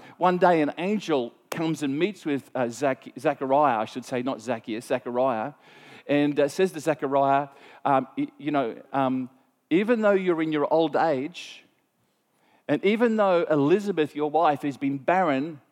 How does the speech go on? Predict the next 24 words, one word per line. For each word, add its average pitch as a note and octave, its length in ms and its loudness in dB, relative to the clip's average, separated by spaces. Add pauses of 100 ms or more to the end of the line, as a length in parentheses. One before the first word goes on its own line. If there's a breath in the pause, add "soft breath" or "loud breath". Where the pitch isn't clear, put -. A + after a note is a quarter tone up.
(220)
for D#3 420 0
all F3+ 260 0
her D3 120 0
life, D#3 640 0 (340 soft breath)
you're F3+ 200 2
gonna C3 200 0
have B2+ 180 -2
a D3+ 40 -2
baby." D#3 560 -2 (760 soft breath)
That's F3 220 0
good F#3+ 220 2
news, A3 320 -2
isn't A3 240 -2
it? F2 140 -4 (500)
That's F3 160 -2
a D#3 60 -2
good D#3+ 240 0
day G3+ 220 2
for D3+ 120 -6
Zach-, B2+ 320 -2 (100)
Zachariah C3+ 680 0
and B2+ 120 -4
his A#2 140 -8
wife. A#2+ 300 -2